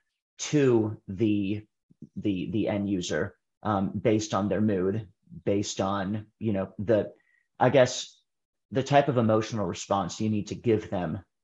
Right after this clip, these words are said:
uh, given the context of the conversation.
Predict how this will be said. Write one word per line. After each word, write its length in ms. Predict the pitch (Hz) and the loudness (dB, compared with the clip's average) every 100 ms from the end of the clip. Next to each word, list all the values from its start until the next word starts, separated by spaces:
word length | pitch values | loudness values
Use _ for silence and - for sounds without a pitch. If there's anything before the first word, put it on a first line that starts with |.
| - | -6
uh, 200 | - 101 | -2 -2
given 280 | 95 120 98 | -2 -2 -2
the 80 | 90 | -6
context 600 | - 92 92 92 - - | -4 -6 -6 -8 -10 -10
of 40 | |
the 60 | - | -8
conversation. 760 | 101 69 - - - - - | -6 -8 -8 -8 -8 -12 -14